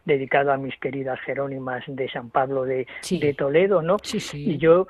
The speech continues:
Speaker 1: he tenido la suerte de ver la esquinita, el ángulo del claustro, porque tienen una foto grande del capellán de ellas, que lo mataron. O sea, él estaba ahí por el claustro,
Speaker 2: Sí,
Speaker 1: entonces
Speaker 2: sí, sí.
Speaker 1: entraron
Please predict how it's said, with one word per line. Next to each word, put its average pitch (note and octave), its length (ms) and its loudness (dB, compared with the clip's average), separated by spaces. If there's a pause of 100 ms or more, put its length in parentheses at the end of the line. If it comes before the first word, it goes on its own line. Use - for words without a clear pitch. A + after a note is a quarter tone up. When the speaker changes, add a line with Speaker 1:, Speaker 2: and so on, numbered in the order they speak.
(200)
Speaker 1:
he E3 100 0
tenido F#3 380 6
la F3+ 180 4
suerte F3 360 4
de E3 100 4
ver F3+ 240 4 (480)
la D3 220 -2
esquinita, E3+ 640 0
el D#3 120 0
ángulo F#3 640 2 (100)
del D#3 300 -2
claustro, F3+ 480 2
porque D3 280 -4
tienen C#3+ 300 -4
una C3 180 -2
foto C3+ 320 -4
grande C#3+ 460 -2 (240)
del C3 260 -4
capellán D3+ 600 -2 (520)
de D#3 180 2
ellas, F3 300 2 (180)
que D3+ 140 2
lo D3 80 -2
mataron. E3+ 520 -2
O - 200 -20
sea, F3 140 -4 (140)
él F#3 140 2
estaba F#3 380 2
ahí G3 80 0
por F3+ 180 0
el D#3 140 -4
claustro, G#3+ 560 2 (120)
Speaker 2:
Sí, D3+ 100 -4
Speaker 1:
entonces D#3 280 2
Speaker 2:
sí, D#3+ 80 -2
sí. C3 80 -6
Speaker 1:
entraron E3 400 -4